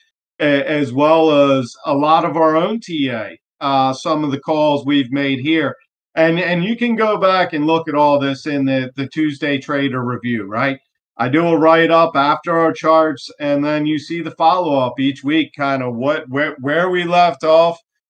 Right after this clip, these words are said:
and where we are now. Um,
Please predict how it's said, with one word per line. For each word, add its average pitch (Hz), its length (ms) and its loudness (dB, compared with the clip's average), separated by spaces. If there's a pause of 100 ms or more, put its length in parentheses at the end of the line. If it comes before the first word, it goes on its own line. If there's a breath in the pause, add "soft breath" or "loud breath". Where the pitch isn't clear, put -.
(180)
and 143 540 2
where 143 200 4
we 143 160 -2
are 135 300 0
now. 123 400 -4 (240)
Um, 107 640 -6